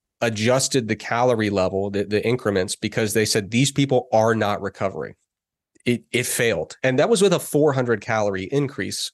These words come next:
from the end of the diet. So it's not like they added ten grams of carbs, right? I mean, they added a hundred, you know, mathematically the equivalent of a hundred grams of carbs. And they said, "They're not recovering. We, we need to intervene and,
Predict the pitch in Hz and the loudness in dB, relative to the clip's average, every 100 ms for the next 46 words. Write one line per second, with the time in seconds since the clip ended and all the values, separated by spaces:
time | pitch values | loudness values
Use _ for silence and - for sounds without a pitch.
0 | _ - 104 101 95 92 92 120 120 - | _ -2 0 2 2 0 0 2 0 -2
1 | - _ - - - - 139 151 240 202 | -12 _ -20 -20 -4 0 2 2 4 4
2 | 170 151 139 127 - 127 113 110 95 - | 2 2 2 0 -2 -2 0 0 -2 -4
3 | 170 147 - - - - _ _ _ _ | 0 0 -2 -12 -20 -20 _ _ _ _
4 | _ 104 117 135 135 117 117 113 113 101 | _ 0 2 2 0 0 2 2 0 0
5 | 98 107 127 135 190 165 123 110 127 139 | 0 2 2 4 2 2 0 -2 -2 -8
6 | - 196 _ _ 175 120 123 135 123 113 | -20 -20 _ _ 0 0 0 0 2 2
7 | 113 110 113 - - 123 120 - 131 131 | 0 0 -2 -4 -4 0 0 0 2 4
8 | 135 - 165 139 113 98 95 95 95 92 | 2 0 0 0 0 0 -2 -6 -4 -2
9 | 76 - 117 107 110 110 - - _ 117 | -2 -2 0 0 0 -2 -6 -20 _ -2
10 | 127 131 127 110 - 107 92 73 - 117 | 2 2 2 -2 -2 -4 -4 -8 -4 -2
11 | 120 107 107 107 107 101 123 113 104 92 | 0 0 0 2 0 0 -2 0 0 0
12 | 95 95 95 95 87 | -2 -2 -2 -2 -4